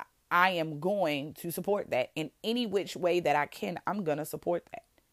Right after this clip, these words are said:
So then here's my deal. If I decide to join Paparazzi and I go underneath of her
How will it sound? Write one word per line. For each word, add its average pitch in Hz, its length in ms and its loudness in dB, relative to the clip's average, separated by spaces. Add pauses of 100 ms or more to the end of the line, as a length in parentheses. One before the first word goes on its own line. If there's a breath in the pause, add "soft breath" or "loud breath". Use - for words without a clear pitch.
(420 soft breath)
So 220 300 4
then 247 240 2
here's 220 360 0
my 202 240 4
deal. 156 360 -4 (1080 soft breath)
If 202 160 10
I 226 160 12
decide 233 440 4
to 175 100 -4
join 175 340 2
Paparazzi 156 840 6
and 143 120 0
I 160 120 6
go 170 220 4
underneath 160 520 -4
of 131 120 -2
her 175 560 8